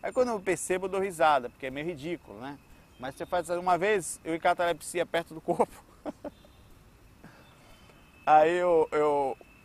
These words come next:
perto, isso perto do corpo, né, deitado assim. Aí eu não conseguia sair, não conseguia sair, até que, pla-, sei lá, apareceu uma barata no meio da história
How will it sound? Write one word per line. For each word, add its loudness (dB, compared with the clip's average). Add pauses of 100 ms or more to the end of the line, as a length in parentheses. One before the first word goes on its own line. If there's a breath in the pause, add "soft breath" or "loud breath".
(160)
perto, 4
isso -6
perto 0
do -8
corpo, -2
né, -8
deitado -6
assim. -12 (100)
Aí -2
eu -12 (140)
não -12
conseguia -10
sair, -4
não -12
conseguia -8
sair, -2
até -2
que, -12
pla-, 4
sei -4
lá, 2
apareceu -4
uma -2
barata 4
no -8
meio -6
da -6
história 2